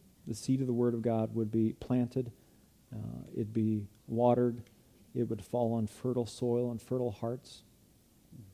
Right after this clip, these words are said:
and God, it would return tenfold, a hundredfold.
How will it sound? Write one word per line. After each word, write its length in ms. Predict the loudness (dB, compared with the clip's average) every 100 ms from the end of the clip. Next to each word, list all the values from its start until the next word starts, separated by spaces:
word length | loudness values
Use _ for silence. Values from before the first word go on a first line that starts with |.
| -20 -8 -2
and 140 | 0
God, 220 | 2 2
it 140 | 0 0
would 200 | -2 -2
return 640 | -4 -2 2 4 2 0 -6 -20 -20 -20 -20 _ -20 _ -4
tenfold, 540 | 0 2 2 0 0
a 60 | 0
hundredfold. 920 | 0 2 2 0 -2 0 2 0